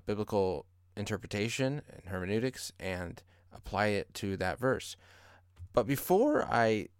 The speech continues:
get to that, I want to bring up a conversation that I had today. Now, I normally don't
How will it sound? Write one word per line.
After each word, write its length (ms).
get 240
to 160
that, 280
I 140
want 300
to 160
bring 400
up 320
a 160
conversation 800
that 140
I 20
had 240
today. 300
Now, 440
I 140
normally 800
don't 680